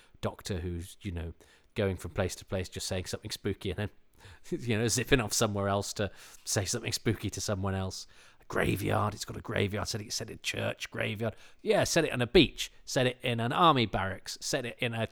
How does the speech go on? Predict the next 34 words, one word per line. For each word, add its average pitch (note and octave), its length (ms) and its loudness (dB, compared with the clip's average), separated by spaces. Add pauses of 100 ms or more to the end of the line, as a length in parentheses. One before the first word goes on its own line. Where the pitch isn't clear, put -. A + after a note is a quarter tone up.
church - 480 0
with A2+ 140 -2
a A2 60 -4
graveyard. A2+ 580 2 (220)
These C#3+ 180 4
are D#3+ 80 6
all C#3+ 320 10
great C3+ 340 2
places A2+ 460 0
where G2+ 160 0
terrible G#2+ 440 0
things G2+ 320 -4
can F2+ 180 -6
happen. G2 360 -10 (400)
Uh, A2 460 4
you B2 100 4
know, A2 220 4
r-, A2+ 80 -6
the, A2+ 200 4 (200)
the - 80 -4
sense C#3 220 2
of G#2 100 -4
geog-, C3 400 8
the A#2+ 80 2
geography B2 800 6
chosen, F#2 560 0 (220)
it's - 100 -18
very, G#2 220 4
very F#2+ 240 4
clever. F#2+ 460 2 (240)
Well A#2 280 10
done, A#2 240 8
Ian G2+ 280 4
Briggs. - 560 0